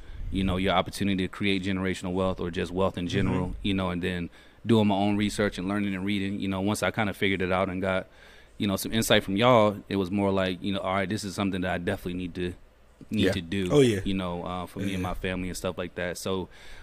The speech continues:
Speaker 1: what was funny is when I didn't care about it, none of that process would have bothered me. But the minute I decided
Speaker 2: Mm.
Speaker 1: that I wanted to do it, and then I started hitting all these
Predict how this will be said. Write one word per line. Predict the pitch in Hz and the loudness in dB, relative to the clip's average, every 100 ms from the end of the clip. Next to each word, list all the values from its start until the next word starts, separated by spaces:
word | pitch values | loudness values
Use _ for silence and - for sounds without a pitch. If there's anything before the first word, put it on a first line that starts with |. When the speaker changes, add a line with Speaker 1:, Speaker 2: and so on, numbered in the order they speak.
| - | -8
Speaker 1:
what | 92 | -4
was | 92 87 | -2 -2
funny | - 147 147 113 | 6 8 10 8
is | 101 98 | 4 2
when | 104 | 2
I | 92 | 2
didn't | 90 120 117 104 101 - - - - - - - | 4 4 4 2 -2 -10 -20 -20 -20 -20 -18 4
care | 147 147 | 8 10
about | 110 107 | 8 6
it, | 98 | 6
none | 98 120 | 4 4
of | 113 | 4
that | 107 92 | 2 4
process | 117 107 104 95 | 4 6 4 2
would | 98 | 2
have | 90 | 2
bothered | 90 98 90 | 2 2 2
me. | 85 80 - - - - - - | -4 -8 -12 -20 -20 -20 -10 -2
But | 107 | 0
the | 95 | 2
minute | 101 127 123 | 4 6 6
I | 113 | 6
decided | 107 104 117 107 104 | 4 4 4 6 4
Speaker 2:
Mm. | |
Speaker 1:
that | 98 | 2
I | 95 | 2
wanted | 95 104 101 87 | 2 2 0 -2
to | |
do | 85 90 123 107 | -4 4 4 6
it, | 95 - - | 2 -4 0
and | 101 101 | 2 2
then | |
I | 92 | 2
started | 92 107 98 98 | 0 2 2 2
hitting | 104 95 | 0 0
all | 92 | 0
these | 90 | -2